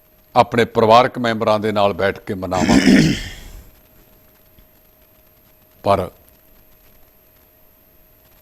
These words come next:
ਜਦੋਂ ਉਹ ਨਾਲ ਬੈਠ ਕੇ ਮਨਾਉਂਦੇ ਹੈ, ਤੇ ਹੁਣ ਇਹ ਕੱਲ੍ਹ ਖਤਮ ਹੈ,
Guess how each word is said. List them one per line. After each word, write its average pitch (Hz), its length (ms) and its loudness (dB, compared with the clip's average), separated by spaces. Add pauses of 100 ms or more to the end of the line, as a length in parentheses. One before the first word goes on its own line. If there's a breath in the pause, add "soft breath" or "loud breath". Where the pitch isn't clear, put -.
(180)
ਜਦੋਂ 120 340 4
ਉਹ 139 180 6
ਨਾਲ 117 320 4
ਬੈਠ 135 220 0
ਕੇ 135 140 -6
ਮਨਾਉਂਦੇ 120 460 -2
ਹੈ, 170 140 -2 (1200 soft breath)
ਤੇ 151 60 4
ਹੁਣ 165 200 6
ਇਹ 214 120 6 (760)
ਕੱਲ੍ਹ 180 200 4
ਖਤਮ 170 360 -2
ਹੈ, 180 140 -6